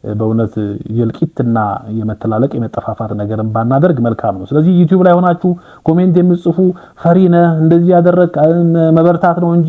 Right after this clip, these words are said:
ከእንትና ጎን ቁም፣ ካል-፣ ካልቆም ካርፈ ቁም» ምናምን። እኔ ከክርስቶስ ወገን ነው የምቆመው ወዳጄ።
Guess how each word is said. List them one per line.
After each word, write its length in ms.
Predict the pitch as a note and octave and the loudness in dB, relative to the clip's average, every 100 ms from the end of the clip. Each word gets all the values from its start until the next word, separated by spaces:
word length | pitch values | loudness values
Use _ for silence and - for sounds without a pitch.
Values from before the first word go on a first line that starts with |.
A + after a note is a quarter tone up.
| E3 | 0
ከእንትና 360 | D3 D3+ F3 F3 | 0 2 2 2
ጎን 200 | E3+ F3 | 2 0
ቁም፣ 180 | F3 E3+ | -2 -6
ካል-፣ 300 | D3 D3+ D#3+ D#3 D3 | -2 0 0 -4 -2
ካልቆም 440 | D#3+ D#3+ F#3 F3+ | 0 0 0 0
ካርፈ 260 | E3+ D#3+ E3+ | 0 0 -4
ቁም» 160 | E3+ E3 | -2 0
ምናምን። 240 | E3+ E3 E3+ - _ | 0 -2 -6 -14 _
እኔ 100 | D3 F3+ | 0 2
ከክርስቶስ 460 | F3+ F3 F#3 F3+ F3 | 2 0 0 0 0
ወገን 220 | D#3+ D#3 | 0 2
ነው 100 | D3+ | 0
የምቆመው 320 | C3+ C3+ B2 | -2 -2 -2
ወዳጄ። 260 | B2 A2 | 0 -2